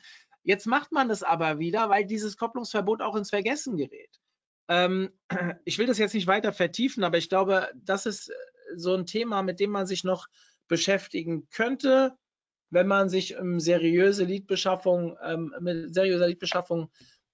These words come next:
beschäftigt, da ihr ja konkret schon, ähm, mit den Toolvergleichen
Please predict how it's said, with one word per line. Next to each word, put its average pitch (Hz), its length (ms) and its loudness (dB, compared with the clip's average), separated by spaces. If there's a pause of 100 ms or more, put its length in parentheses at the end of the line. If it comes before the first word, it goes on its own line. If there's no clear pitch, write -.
(180)
beschäftigt, 196 760 0
da 170 140 2
ihr 214 260 2
ja 196 340 4
konkret 202 640 0
schon, 180 520 2 (880)
ähm, 156 640 0 (1080)
mit 160 200 -2
den 165 100 2
Toolvergleichen 165 920 0